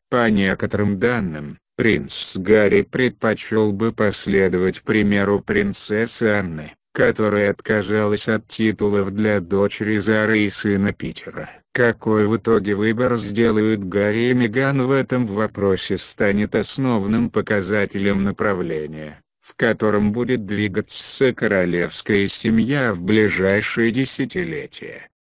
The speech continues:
Подписывайтесь на наш канал, ставьте лайки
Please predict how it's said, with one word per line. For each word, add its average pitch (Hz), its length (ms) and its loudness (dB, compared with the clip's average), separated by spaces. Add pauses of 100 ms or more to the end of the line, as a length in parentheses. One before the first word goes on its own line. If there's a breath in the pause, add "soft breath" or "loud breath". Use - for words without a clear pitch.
Подписывайтесь 120 1120 0
на 98 160 0
наш 95 300 -2
канал, 92 500 -6 (120)
ставьте 123 680 0
лайки 123 720 0